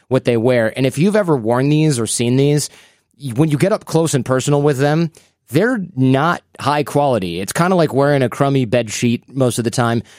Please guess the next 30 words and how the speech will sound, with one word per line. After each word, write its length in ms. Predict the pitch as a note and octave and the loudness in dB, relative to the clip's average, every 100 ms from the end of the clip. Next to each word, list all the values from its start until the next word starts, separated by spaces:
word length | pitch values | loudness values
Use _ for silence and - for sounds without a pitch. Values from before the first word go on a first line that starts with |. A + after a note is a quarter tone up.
| - - | -20 -10
Figs 540 | - F#3+ G3+ D3 A#2+ - | -2 0 0 -2 -4 -2
are 400 | B2+ C3 C3 - | 0 2 0 -2
amazing. 680 | A#2+ B2 B2+ G2+ F#2 F#2+ G2+ _ _ - | -2 0 -2 -2 -6 -10 -16 _ _ -4
What 120 | F3 | 0
these 180 | G#3 F#3 | 2 4
amazing 340 | F3+ D#3+ D#3+ | 4 2 2
people 260 | E3 D#3 C3+ | 0 0 0
do 160 | C#3+ | 2
every 180 | C3+ B2+ | 2 2
day 100 | B2 | 2
is 140 | A#2 | 0
more 180 | A#2+ C#3+ | 0 0
than 100 | B2 | 0
a 60 | A2 | -2
job. 260 | G#2 G2 | -2 -2
You 60 | A2+ | 0
gotta 180 | E3 E3+ | 0 0
dress 300 | C3+ D3 - | 0 -2 -2
the 80 | A2+ | -4
part. 300 | - G#2 D#2+ | -2 -2 -2
This 140 | D3 | 0
is 120 | D#3 | 0
a 60 | D3+ | 2
uniform. 440 | F3+ D#3+ A2+ G2 | 2 2 0 -2
It 60 | G2 | -2
should 140 | C#3+ | -2
be 80 | B2 | -2
functional. 500 | - D3+ D3+ A#2+ G2+ | -2 -4 -4 -4 -4
It 60 | F#2+ | -2
shouldn't 340 | D#3+ C#3+ | -2 -2